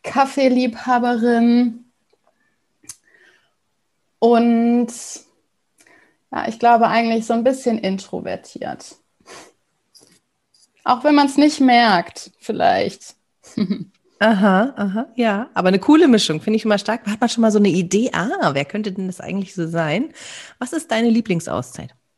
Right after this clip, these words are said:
Speaker 1: Oh, meine Lieblingsauszeit, ich, also, es kommt immer drauf an, Auszeit wovon? Also, Arbeiten, also meine jetzige Erwerbsarbeit, liebe ich schon so sehr,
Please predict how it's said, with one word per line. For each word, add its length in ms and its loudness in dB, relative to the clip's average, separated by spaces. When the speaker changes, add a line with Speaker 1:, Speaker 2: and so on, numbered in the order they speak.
Speaker 1:
Oh, 80 -8
meine 320 -4
Lieblingsauszeit, 1500 -2
ich, 340 -14
also, 360 -6
es 140 -20
kommt 260 4
immer 180 6
drauf 180 0
an, 160 0
Auszeit 640 2
wovon? 840 2
Also, 520 2
Arbeiten, 840 2
also 380 -6
meine 240 -6
jetzige 400 -6
Erwerbsarbeit, 920 -4
liebe 340 -4
ich 260 -4
schon 360 0
so 220 4
sehr, 420 2